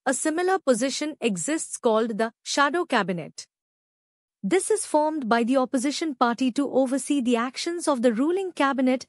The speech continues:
and prepare its members for future positions of power.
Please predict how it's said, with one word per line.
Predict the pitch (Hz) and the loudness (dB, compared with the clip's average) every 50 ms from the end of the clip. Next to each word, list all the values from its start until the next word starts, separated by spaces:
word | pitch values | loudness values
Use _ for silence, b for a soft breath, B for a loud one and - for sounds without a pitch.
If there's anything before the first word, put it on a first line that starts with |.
| _ _ | _ _
and | - 247 240 220 | 0 0 0 2
prepare | - 233 - - 247 240 254 254 | 0 0 2 2 0 0 2 0
its | 254 208 - - | 0 -2 0 0
members | 202 208 233 262 277 269 277 285 294 - | 0 2 2 2 2 2 2 2 2 -2
for | - - 233 | -2 -2 -2
future | - - - 302 330 339 - 359 359 | -2 0 0 0 0 2 2 0 0
positions | _ - 208 170 196 190 - - 262 269 254 277 | _ 0 0 2 0 -2 0 -2 -2 0 0 0
of | 269 - - - | -2 -2 0 0
power. | 233 202 175 151 147 139 - - | 0 0 0 -4 -6 -8 -10 -16